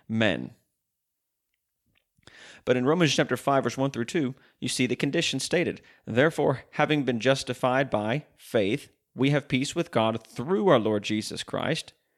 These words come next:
through whom also we have obtained our introduction by faith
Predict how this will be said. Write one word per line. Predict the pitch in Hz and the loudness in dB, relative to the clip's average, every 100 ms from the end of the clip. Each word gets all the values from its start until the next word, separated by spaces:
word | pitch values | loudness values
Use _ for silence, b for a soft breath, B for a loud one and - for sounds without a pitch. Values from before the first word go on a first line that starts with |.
| b b b b | b b b b
through | - - 123 160 208 | -20 -10 -2 2 2
whom | 160 170 165 | 2 0 -2
also | - 123 107 - 113 | 0 2 2 0 2
we | 120 | 2
have | 117 | 2
obtained | 110 - 127 127 | -2 -2 -2 0
our | 120 - | 0 -2
introduction | - 156 113 110 - 117 123 _ | -4 -2 0 -2 -2 -6 -6 _
by | - 113 139 | -2 2 2
faith | - 123 107 117 | 2 2 2 0